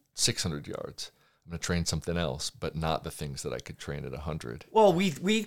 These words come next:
Speaker 2: kinda dealt with that when you first started the craft stuff. You were at Green Mill.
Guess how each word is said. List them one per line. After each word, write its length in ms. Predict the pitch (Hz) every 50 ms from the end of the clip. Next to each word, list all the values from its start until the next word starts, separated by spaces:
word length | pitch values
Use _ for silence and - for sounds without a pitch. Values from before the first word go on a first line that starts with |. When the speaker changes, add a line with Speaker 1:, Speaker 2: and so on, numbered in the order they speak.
| - - -
Speaker 2:
kinda 260 | 175 185 185 170 156
dealt 340 | 123 107 156 160 170 - -
with 180 | 156 - -
that 220 | - 165 190 196 -
when 140 | 147 139 143
you 260 | 156 165 156 151 147
first 360 | - - - 151 147 147 -
started 400 | - - 147 147 151 143 139 120
the 80 | 117 107
craft 420 | - - 143 139 151 185 185 -
stuff. 460 | - - - - 135 123 120 - -
You 140 | 123 123 135
were 80 | 135 139
at 160 | 123 113 98
Green 340 | 127 139 143 170 214 214 151
Mill. 320 | 113 101 98 95 104 139